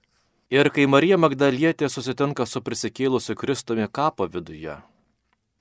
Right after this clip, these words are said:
natūralu, kad kiekvieną savaip mes pagalvojame apie Kristaus prisikėlimo slėpinį. Kaip tai galėjo nutikti?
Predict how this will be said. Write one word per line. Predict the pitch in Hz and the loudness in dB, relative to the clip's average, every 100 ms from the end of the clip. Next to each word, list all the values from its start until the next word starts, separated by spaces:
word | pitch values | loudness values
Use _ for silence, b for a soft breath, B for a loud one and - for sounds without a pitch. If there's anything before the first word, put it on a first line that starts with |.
| _ | _
natūralu, | 117 107 139 139 113 78 - _ _ _ _ _ | -8 -4 -2 -2 -2 -6 -10 _ _ _ _ _
kad | 113 113 110 - _ | 4 4 2 -12 _
kiekvieną | 139 127 170 202 180 | -2 -2 2 4 4
savaip | - 151 139 147 113 | 2 0 2 0 2
mes | 98 95 - - _ _ | 0 0 -4 -8 _ _
pagalvojame | 110 104 98 135 139 98 95 | -2 0 2 2 2 2 -2
apie | 101 | -4
Kristaus | 95 156 143 107 95 | -4 -4 -2 -4 -4
prisikėlimo | 120 127 117 107 92 98 90 | -6 -4 -4 -6 -4 -4 -4
slėpinį. | - 98 95 85 78 73 - _ _ _ _ _ | -4 -4 -4 -6 -12 -14 -18 _ _ _ _ _
Kaip | 156 151 | -4 -2
tai | - | -2
galėjo | 208 185 98 | 0 0 0
nutikti? | 90 - 120 - | -2 -6 -10 -10